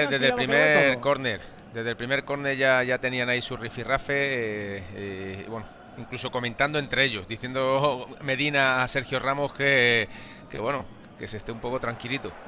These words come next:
Speaker 2: Pero es
Speaker 1: Ahora
Speaker 2: normal, ¿eh?
Speaker 1: Rakitic
Speaker 2: Es normal.
Speaker 1: mete los puños Samba, saca la pelota el Lens.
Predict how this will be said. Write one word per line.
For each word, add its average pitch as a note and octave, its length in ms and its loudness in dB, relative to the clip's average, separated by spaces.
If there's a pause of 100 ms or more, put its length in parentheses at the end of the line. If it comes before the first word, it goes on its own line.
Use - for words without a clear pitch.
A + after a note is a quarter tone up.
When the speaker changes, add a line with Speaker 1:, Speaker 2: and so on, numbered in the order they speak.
(720)
Speaker 2:
Pero C3+ 160 4
es E3 60 2
Speaker 1:
Ahora D#3 60 6
Speaker 2:
normal, A#2 280 2
¿eh? C#3+ 60 2
Speaker 1:
Rakitic - 180 -4
Speaker 2:
Es - 60 -4
normal. A2+ 240 -2
Speaker 1:
mete B3+ 220 -2
los B3+ 180 -2
puños D4+ 400 -4
Samba, C#4 640 2 (160)
saca C#4 440 -2
la C#4 120 4
pelota D4 480 0
el C#4+ 100 -4
Lens. C#4+ 560 -2